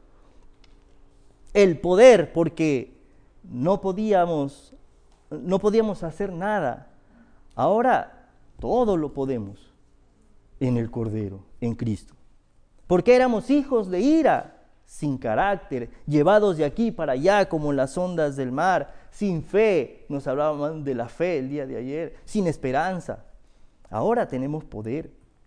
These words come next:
La fortaleza, oh hermanos, no teníamos paz.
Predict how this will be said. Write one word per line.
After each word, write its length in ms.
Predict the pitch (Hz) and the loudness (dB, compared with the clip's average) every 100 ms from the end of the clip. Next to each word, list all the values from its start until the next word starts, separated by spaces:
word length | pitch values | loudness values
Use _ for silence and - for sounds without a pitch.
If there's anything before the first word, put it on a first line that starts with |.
| _ _ _ - _ _ _ _ - - _ _ _ _ | _ _ _ -20 _ _ _ _ -20 -20 _ _ _ _
La 160 | 190 190 | 2 8
fortaleza, 960 | 240 233 208 208 277 247 180 127 123 - _ _ | 8 8 8 10 10 10 4 0 -2 -18 _ _
oh 280 | 139 160 160 | -2 0 0
hermanos, 640 | 139 139 143 127 120 - - - _ _ _ _ - _ - | -2 -4 -4 -8 -12 -20 -20 -20 _ _ _ _ -20 _ -14
no 220 | 143 147 165 | -4 -2 -2
teníamos 540 | 147 156 147 117 104 | -2 -2 -4 -6 -6
paz. 420 | 104 104 - - | -6 -6 -8 -20